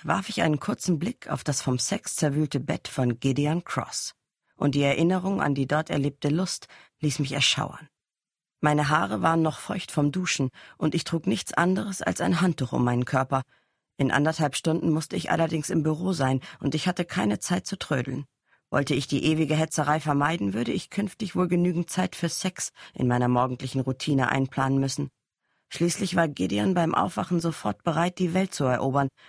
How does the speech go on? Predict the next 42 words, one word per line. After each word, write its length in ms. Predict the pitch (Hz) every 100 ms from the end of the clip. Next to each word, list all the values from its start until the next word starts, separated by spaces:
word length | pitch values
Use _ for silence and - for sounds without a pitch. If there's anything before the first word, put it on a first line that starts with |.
| -
und 160 | 147 156
am 140 | 147
liebsten 400 | 196 - - 254
begann 260 | 190 175 170
er 100 | 160
seine 220 | 160 151
Machtdemonstrationen 1000 | 170 - - 170 165 - 160 - 156 147
gleich 320 | 131 131 -
bei 120 | 175
mir. 280 | - - - - _ _ _ _ _ -
Was 200 | 208 -
für 120 | 190
ein 160 | 196
Glück 240 | 175 165 -
ich 120 | -
doch 220 | - -
hatte. 320 | - - - - _ _ _ _ _ _ _ _ _ _ -
Da 140 | 175
mit 160 | 196 190
den 120 | 170
ersten 360 | 202 226 - 190
Julitagen 600 | 180 214 226 220 240 214
die 100 | 175
Temperaturen 640 | 165 151 151 143 - 220
in 140 | 214 156
New 80 |
York 280 | 143 165 -
in 100 | 160
die 140 | 143 151
Höhe 220 | 208 147
gingen, 380 | 139 165 214 -
entschied 400 | 160 - 226 240
ich 120 | -
mich 160 | 220
für 100 | -
eine 180 | 156 143
schmal 300 | 135 170 -
geschnittene 500 | 196 - 175 156 139
Hose 320 | 160 220 233 -
aus 180 | -
reinem 320 | 143 147 135 127
Leinen 360 | 127 185 233